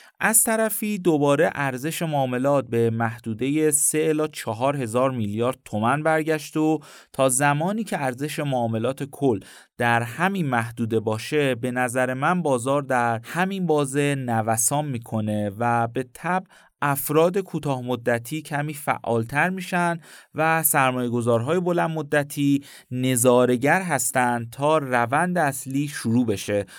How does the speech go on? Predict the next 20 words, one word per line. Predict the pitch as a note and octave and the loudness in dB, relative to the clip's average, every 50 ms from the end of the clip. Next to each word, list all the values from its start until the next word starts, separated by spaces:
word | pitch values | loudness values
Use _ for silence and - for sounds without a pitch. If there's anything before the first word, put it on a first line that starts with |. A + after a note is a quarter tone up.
| - - - _ | -20 -20 -14 _
و | B2+ C3+ C3+ C3+ C3+ | 0 4 4 4 4
به | C3 C#3+ C#3+ | 4 2 2
نظر | C#3+ C#3 C3 D#3 E3+ F3+ | 2 2 2 2 2 2
من | F3+ E3+ E3 D#3 D3+ | 2 0 0 0 0
هم | D3+ D#3 D3+ D3 C#3 | 0 0 0 0 0
روند | B2+ B2+ B2+ B2 B2+ D3 E3+ F3+ F3 E3+ | 0 0 0 2 2 2 2 0 0 0
اصلی | D#3 D3 C#3+ C#3 - - - C3+ C#3 C#3+ C#3+ | 0 0 0 -2 -4 -6 -4 -2 -2 -2 -2
بعد | C#3 B2 C3 C3 C3+ C#3+ D3+ D3 D3 | -2 -2 0 2 2 2 2 0 0
از | C#3+ C#3+ C#3+ - | -2 -2 -4 -6
شکست، | - C3 A#2+ - C3 C3 C3+ - - - C3+ | -8 -8 -6 -4 -4 -2 -2 -2 -4 -2 -2
اه، | C3 C3 C3 B2+ B2+ B2 - - - - - - - - - A2+ A2+ A2+ A2 G#2+ G#2+ G#2+ G#2 G#2 G#2 | 0 0 0 0 -2 -2 -6 -14 -20 -20 -20 -20 -10 -6 -2 -2 0 0 0 0 0 0 -2 -2 -4
محدودهٔ | G#2+ G#2+ A2 A2+ A2+ A#2 - - - A2+ A2 G#2+ B2 C3 C3+ C3+ C3+ C3 B2+ B2+ | -4 -4 -4 -4 -4 -6 -10 -10 -6 -6 -2 -2 0 0 0 2 2 2 2 2
یک | A#2+ A#2 A2 G#2+ - - | 2 0 -2 -2 -4 -4
میلیون | A2+ G#2+ G#2 G2+ G#2 G#2+ G#2 G#2 | -4 -4 -2 -2 -2 -4 -4 -4
و | G#2 | -4
هفتصد | G2+ G#2+ G2+ - - - G#2+ | -4 -4 -2 0 0 2 2
هزار | G#2 F#2+ G2 G#2+ G#2 G2+ | 2 2 2 2 2 2
واحد | G2+ G#2 G2+ G#2 A#2+ B2+ C3 C3 B2+ B2 - - - - - - _ _ - | 2 0 0 2 4 4 6 4 4 2 -2 -12 -20 -20 -20 -20 _ _ -6
اتفاق | G#2+ A2 - A#2 G#2 - - A2+ A2+ A2+ G#2+ G#2+ A#2+ | -6 -4 -2 -2 -2 0 2 4 4 4 4 0 -2
بیفته. | A2 G2 - - - - - - - | -2 -2 -2 -4 -6 -10 -12 -14 -16